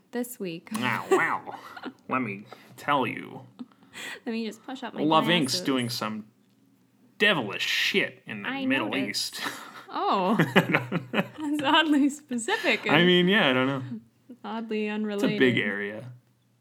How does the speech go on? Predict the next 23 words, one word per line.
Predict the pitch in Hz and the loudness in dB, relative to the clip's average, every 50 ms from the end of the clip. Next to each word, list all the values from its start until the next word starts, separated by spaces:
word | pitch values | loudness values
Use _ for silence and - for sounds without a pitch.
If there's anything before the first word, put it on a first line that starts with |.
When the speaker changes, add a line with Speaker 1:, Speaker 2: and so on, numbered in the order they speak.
| _ _ | _ _
Speaker 1:
Yeah. | 302 285 285 285 285 285 285 _ _ _ _ _ _ _ _ _ _ _ _ _ _ _ _ _ _ _ | -14 -12 -12 -12 -12 -14 -16 _ _ _ _ _ _ _ _ _ _ _ _ _ _ _ _ _ _ _
Speaker 2:
It's | - - | -20 -14
hard | - - 127 127 120 | -8 -6 -6 -6 -6
to | 113 | -8
spread | - - - - 143 117 120 | -10 -10 -14 -14 -14 -12 -10
love. | - - - - - 151 - - 427 415 392 - 494 - - - | -10 -10 -10 -10 -14 -14 -18 -18 -10 -6 -2 0 0 2 8 8
<laughs> | 196 - 202 - - - - - - 233 165 - - - - - - - - _ _ _ - - - _ _ _ - 698 762 762 762 719 679 571 - - - _ | 8 8 8 4 4 0 -4 -4 -6 -8 -8 -10 -14 -18 -18 -16 -16 -16 -16 _ _ _ -16 -16 -16 _ _ _ -6 -6 -4 -4 -4 -4 -6 -8 -10 -12 -16 _
Speaker 1:
What | 285 285 302 294 - | -6 -6 -6 -4 -6
the | 359 | -8
world | 339 349 359 381 381 392 392 370 | -6 -4 -4 0 0 0 0 0
needs | 381 392 381 403 403 392 392 | 0 0 2 2 0 0 0
now. | 349 349 370 370 403 453 480 480 403 311 254 220 202 202 202 220 247 247 - _ _ _ _ _ _ | 0 0 0 0 0 0 0 0 0 0 -2 -2 -4 -4 -6 -6 -8 -10 -12 _ _ _ _ _ _
Speaker 2:
Yeah. | 127 123 113 120 - - - _ _ _ _ _ _ _ _ _ _ _ - _ _ _ _ _ _ _ _ _ _ | -2 -2 -2 -2 -6 -12 -20 _ _ _ _ _ _ _ _ _ _ _ -20 _ _ _ _ _ _ _ _ _ _
Speaker 1:
Is | _ - _ | _ -20 _
love. | 226 220 214 214 220 _ _ _ _ _ _ _ _ - _ - - | -16 -16 -16 -16 -20 _ _ _ _ _ _ _ _ -20 _ -20 -20
Sweet | - - - - 220 208 - _ | -18 -20 -16 -14 -14 -16 -14 _
love. | 220 214 _ _ _ _ _ _ - - | -20 -20 _ _ _ _ _ _ -20 -16
Speaker 2:
Oh. | - - - - - 123 - - - - - | -14 -14 -12 -12 -14 -14 -14 -14 -16 -12 -10
<laughs> | 139 131 - - _ _ _ _ _ | -10 -12 -12 -16 _ _ _ _ _
Speaker 1:
It's | 277 285 277 - | -6 -4 -4 -4
the | - 285 285 | -4 -4 -4
only | 277 294 302 294 262 | -2 0 0 0 0
thing. | 214 - - 165 | 0 -4 -10 -14